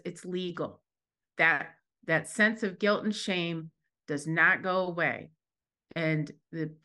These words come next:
the abortion movement has nothing to help the women who have, um, suffered through this decision. And too many women learn too late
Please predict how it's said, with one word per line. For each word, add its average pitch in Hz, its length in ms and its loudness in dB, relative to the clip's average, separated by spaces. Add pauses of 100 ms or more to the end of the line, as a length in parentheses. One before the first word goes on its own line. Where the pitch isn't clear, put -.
(240)
the 160 380 -2
abortion 208 560 0
movement 202 480 0 (320)
has 147 320 0
nothing 226 840 0 (380)
to 196 180 0
help 190 520 -2
the 170 100 -2
women 160 540 -2 (280)
who 180 280 2
have, 156 540 0 (540)
um, 151 760 -4 (1000)
suffered 175 640 -2 (120)
through 180 200 -2
this 165 200 -6
decision. 143 580 -8 (760)
And 160 140 -4
too 226 240 -2
many 226 240 2
women 190 440 0
learn 160 380 -2
too 214 240 -4
late 147 400 -2